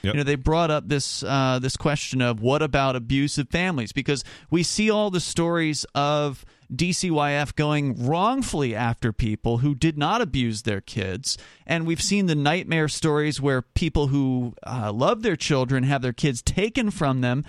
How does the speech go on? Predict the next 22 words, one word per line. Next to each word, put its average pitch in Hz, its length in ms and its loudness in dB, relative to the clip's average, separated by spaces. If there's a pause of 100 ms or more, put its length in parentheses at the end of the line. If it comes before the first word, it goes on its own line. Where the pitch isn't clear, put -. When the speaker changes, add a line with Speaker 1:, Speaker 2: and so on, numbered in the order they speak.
(220)
Speaker 2:
and 151 140 2
then 185 140 2
given 202 340 2
over 196 260 2
to 165 160 -2
this 143 200 -2
foster 208 440 0
system 165 360 -2
where 151 80 0
they 147 160 2
mac-, 170 280 -2
might 156 280 2
actually 160 240 -2
be 147 120 0
given 160 240 2
over 147 160 2
into 143 160 0
the 131 100 0
hands 160 320 0
of 123 100 0
abusive 180 580 0
people. 117 480 -2